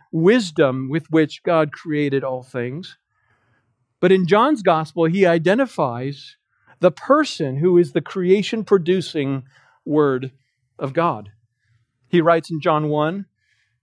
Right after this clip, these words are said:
"In the beginning was the Word, and the Word was with God, and the Word was God.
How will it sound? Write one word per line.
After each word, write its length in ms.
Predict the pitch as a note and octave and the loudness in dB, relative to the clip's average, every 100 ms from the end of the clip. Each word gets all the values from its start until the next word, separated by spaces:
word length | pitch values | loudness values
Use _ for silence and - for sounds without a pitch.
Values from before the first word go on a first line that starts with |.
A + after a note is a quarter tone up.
| - | 0
"In 160 | G3 | 2
the 80 | G3+ | 2
beginning 420 | F3+ D#3+ F3+ G3+ | 0 0 -2 -2
was 280 | E3+ E3 E3 | 0 0 -2
the 100 | E3+ | -4
Word, 500 | D#3 G#3 A#3 D#3 B2 _ _ - | -2 -2 -2 -6 -14 _ _ -6
and 100 | F#3+ | -2
the 60 | F#3+ | 2
Word 220 | G#3 G3 | 2 0
was 180 | F3+ D#3 | -2 0
with 200 | G#3+ G#3+ | 0 2
God, 300 | A3 G3+ A3 | 2 4 2
and 140 | G#3+ | -2
the 60 | F#3 | -2
Word 280 | G3 F#3+ E3 | 0 -2 -2
was 240 | A#3 G#3 | -4 -4
God. 440 | F#3 E3+ B2 A2+ | -4 -4 -4 -12